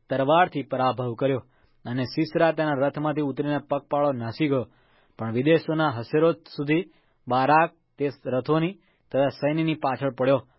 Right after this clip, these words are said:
અને સિસરાનો આખો સૈન્ય તરવારથી પડ્યું, એક પણ માણસ બચ્યું નહીં. તો આ પણ સસરા, તો આ પણ સિસરા પગે ચાલીને હેબેર કેનીની સ્ત્રી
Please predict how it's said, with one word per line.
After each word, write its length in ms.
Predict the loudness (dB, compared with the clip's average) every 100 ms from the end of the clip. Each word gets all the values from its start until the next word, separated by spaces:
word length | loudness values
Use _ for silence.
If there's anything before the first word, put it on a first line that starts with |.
| _ _
અને 160 | -6 -4
સિસરાનો 600 | -4 -6 -2 0 0 -2
આખો 340 | -4 -4 -2 -4
સૈન્ય 260 | -2 -2 -2 -2
તરવારથી 440 | 0 2 0 -4
પડ્યું, 360 | -4 -2 -4 -6 _ _ _ 0
એક 340 | 2 2 0
પણ 140 | -4 -2
માણસ 280 | 0 -2 -2
બચ્યું 280 | -4 -4 -4
નહીં. 200 | -6 -6 _ _ _ _ 0
તો 60 |
આ 80 | 0
પણ 220 | 2 0
સસરા, 500 | 0 -4 0 2 2 -2 _ _ _ _ -2
તો 80 |
આ 80 | 0
પણ 200 | 0 -2
સિસરા 540 | -2 -4 0 4 2 2 _ _ _ _ -2
પગે 260 | 0 2 2
ચાલીને 480 | 2 2 2 -2 -4
હેબેર 360 | -6 0 0 0
કેનીની 460 | -4 -4 -2 -2
સ્ત્રી 400 | -4 -2 -2 -2